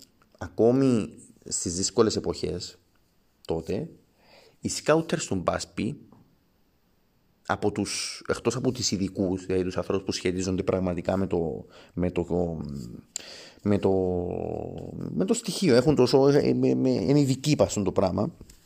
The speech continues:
οι scouts του, του Busby εφρόντισαν να είναι στρατός που πολίτες, δηλαδή παπάδες, ακόμα και παπάδες, δασκάλους, μαθητές,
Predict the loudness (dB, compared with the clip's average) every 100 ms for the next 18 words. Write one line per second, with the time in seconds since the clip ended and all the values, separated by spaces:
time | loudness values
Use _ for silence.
0 | _ -20 _ 0 2 2 2 2 0 2
1 | 6 6 4 2 -4 -10 -18 -2 0 4
2 | 2 2 -2 -2 -2 -6 -16 _ _ -18
3 | -4 -2 2 2 2 2 2 2 4 2
4 | 0 -2 0 0 0 2 0 2 0 4
5 | 4 4 0 -6 -8 -12 -14 _ 2 4
6 | 4 2 0 -2 -10 _ -4 0 2 2
7 | 0 0 -4 -2 2 2 2 -2 0 0
8 | 0 -6 -12 -16 _ _ -20 -12 -2 0
9 | 0 -2 -2 2 2 0 -4 -12 -20 _
10 | -20 -16 -2 0 0 -2 -2 0 0 -2
11 | -6 -8